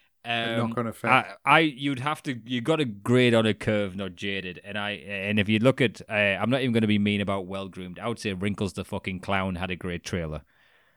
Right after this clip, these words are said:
Speaker 2: And you look
Speaker 1: Wrinkles
Speaker 2: at
Speaker 1: the Clown had a great trailer. Yeah,
Speaker 2: and
Speaker 1: yeah.
Speaker 2: then, and then you piece it against this one. This one knocks that out of the park every day of the week.
Speaker 1: Yes, yeah. Um,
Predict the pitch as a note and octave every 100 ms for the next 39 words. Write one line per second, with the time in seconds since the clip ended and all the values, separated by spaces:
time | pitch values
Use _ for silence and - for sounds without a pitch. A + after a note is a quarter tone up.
0 | _ _ _ _ - A#2 G#2+ A2+ A3 A#3
1 | D3+ B2 C#3 D3 C3+ G#2+ - B2 A#2+ G2+
2 | E2+ E2 - A#2 B2+ B2 A2+ A2 A#2+ A#2
3 | A#2 A2 - C3+ B2 B2 A2 A2 G#2+ F#2+
4 | A2+ A2+ - F#2 G#2+ - G2 F#2 F2+ -
5 | F2+ F2+ F2 F2 - F2+ E2+ - _ _
6 | _ _ G2+ F2+ F2+ E2+ E2 G2+ A#2 A#2
7 | - - _ A#2 B2 A#2 _ _ D3 D#3
8 | D#3